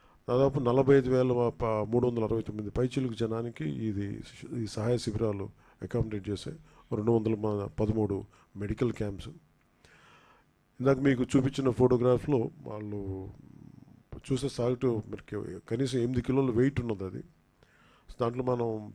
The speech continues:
పెట్టేది రైస్, ఒక్కొక్క నిత్యావసర వస్తువులు ఒక కుటుంబానికి ఒక పాతిక కేజీలు బియ్యం, అలాగే నేత కార్మికులకైతే, మత్స్యకారులకైతే అది యాభై కేజీలు బియ్యం,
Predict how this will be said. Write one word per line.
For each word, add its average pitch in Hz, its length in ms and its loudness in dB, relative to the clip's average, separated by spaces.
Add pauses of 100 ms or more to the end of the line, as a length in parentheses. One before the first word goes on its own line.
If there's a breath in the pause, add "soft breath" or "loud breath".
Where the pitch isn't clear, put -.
పెట్టేది 120 420 0
రైస్, 127 380 2
ఒక్కొక్క 120 400 -2
నిత్యావసర 127 480 0
వస్తువులు 123 400 -2
ఒక 113 200 -8
కుటుంబానికి 120 760 -2 (480 soft breath)
ఒక - 100 -8
పాతిక 113 360 0
కేజీలు 117 340 2
బియ్యం, 110 380 0 (1120 soft breath)
అలాగే 120 240 0
నేత 120 200 0
కార్మికులకైతే, 120 800 -2
మత్స్యకారులకైతే 113 800 -4
అది 98 320 -6
యాభై 110 260 0
కేజీలు 107 420 -4
బియ్యం, 98 260 -8